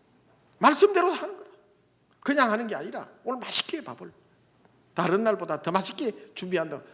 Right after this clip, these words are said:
목양실에 있으니까 구수한 냄새가 코로 솔솔 올라오는데 그거를 절제하니까 얼마나 힘이 드세요. 안 그래도 덩치도 큰데. 여러분, 밥합니다.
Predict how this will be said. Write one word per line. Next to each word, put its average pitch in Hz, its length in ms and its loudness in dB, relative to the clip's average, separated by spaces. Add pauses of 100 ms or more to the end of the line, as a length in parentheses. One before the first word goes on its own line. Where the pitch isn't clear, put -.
(440)
목양실에 156 480 0
있으니까 143 580 -2 (640)
구수한 120 540 -2
냄새가 185 420 2
코로 175 220 -6
솔솔 123 300 -12 (120)
올라오는데 165 580 -2 (1000)
그거를 127 340 -4
절제하니까 117 640 -2
얼마나 110 320 -2
힘이 113 220 -6
드세요. 117 260 -2
안 113 80 -6
그래도 123 260 -6
덩치도 - 260 -10
큰데. 98 380 -8 (840)
여러분, 131 260 -2
밥합니다. 107 640 -8